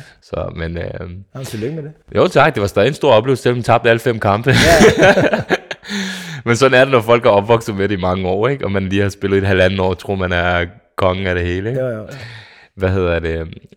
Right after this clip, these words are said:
Speaker 1: Jeg sad og så lidt af den der dokumentar, jeg nåede ikke at se den færdig. Jeg skal se den, den på D R,
Speaker 2: Mhm.
Speaker 1: om skating, pionererne.
Speaker 2: Ja.
Speaker 1: Fuck, hvor var, jeg så, nu jeg så første afsnit.
Speaker 2: Ja.
Speaker 1: Altså, det, jeg
Speaker 2: Ja.
Speaker 1: skal se det hele.
Speaker 2: Ja.
Speaker 1: Det var fucking fedt.
Speaker 2: Ja, ja.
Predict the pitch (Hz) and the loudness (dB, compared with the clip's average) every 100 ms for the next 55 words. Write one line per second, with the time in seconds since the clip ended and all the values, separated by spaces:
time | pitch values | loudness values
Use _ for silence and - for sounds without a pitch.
0 | - 98 - 117 120 131 123 123 120 113 | -12 -8 -4 -4 -2 -2 -2 -2 -4 -4
1 | 107 104 92 87 - 98 98 95 98 - | -6 -6 -8 -8 -2 -2 -2 -6 -8 -8
2 | 95 85 87 87 92 90 - - - - | -12 -8 -6 -4 -6 -6 -8 -10 -10 -8
3 | 90 90 87 90 87 - 90 95 90 104 | -6 -6 -6 -8 -8 -6 -6 -6 -10 -12
4 | 135 - 123 135 170 165 - 85 85 87 | -16 -10 -8 -6 -8 -10 -6 -6 -6 -8
5 | 90 87 85 87 87 87 _ 127 139 147 | -8 -8 -8 -10 -10 -14 _ -14 -12 -14
6 | _ _ - 98 95 - 87 85 - 90 | _ _ -6 -6 -6 -12 -8 -6 -6 -6
7 | 87 107 107 113 - 101 95 92 90 90 | -6 -6 -4 -6 -4 -4 -4 -6 -8 -12
8 | 98 90 _ - 127 135 _ _ _ _ | -16 -18 _ -18 -16 -18 _ _ _ _
9 | _ - 85 85 90 87 _ _ _ - | _ -12 -10 -10 -10 -10 _ _ _ -4
10 | 87 - 104 - 85 85 87 - - 131 | -2 -2 -2 -2 -6 -6 -12 -16 -10 -10
11 | 139 - - - _ 101 - - 82 - | -10 -12 -14 -14 _ -8 -6 -8 -12 -12
12 | - _ 139 151 | -18 _ -12 -12